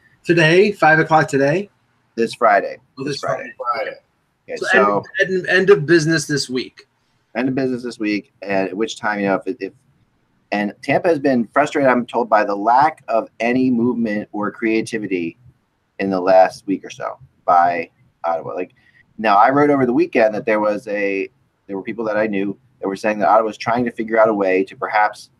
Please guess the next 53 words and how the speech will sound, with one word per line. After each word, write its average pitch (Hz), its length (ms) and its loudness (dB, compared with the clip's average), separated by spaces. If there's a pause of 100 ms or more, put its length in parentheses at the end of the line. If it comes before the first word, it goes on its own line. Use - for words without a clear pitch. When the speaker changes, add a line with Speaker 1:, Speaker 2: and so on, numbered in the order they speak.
(500)
Speaker 2:
get 104 140 0
him 104 140 0
to 101 60 -6
come 98 260 -2
back, - 400 2
to - 100 -20
perhaps 113 320 0
get 110 160 -2
him 107 100 -6
to - 80 -20
figure 110 220 -2
out 104 60 0
a 101 60 -4
way, 101 200 0
like, 95 120 -4
okay, 95 280 -6
you 95 60 -4
know, 90 240 -4 (400)
this 107 140 -4
is 101 60 -18
where 98 140 0
it's 92 120 -4
at, 131 200 6
you 110 60 -4
know, 104 120 -2
maybe 104 280 -2
we, 98 340 0
maybe, 101 320 -6 (220)
I 101 60 -12
don't 87 120 -12
know, 82 200 -12 (200)
we 98 100 0
find, 110 320 0
we 104 80 -4
go 117 120 2
to 120 60 6
him 117 80 2
and 107 140 2
say, 113 100 -2
"What 110 140 2
do 113 60 2
you 117 60 4
want? 95 320 0
You 92 80 -12
know, 92 100 -2
do 90 80 -6
you 92 60 -4
want 98 160 -2
Melnyk 104 260 -4
to 113 80 -6
sell 110 200 0
the 110 60 -10
team? 131 260 -2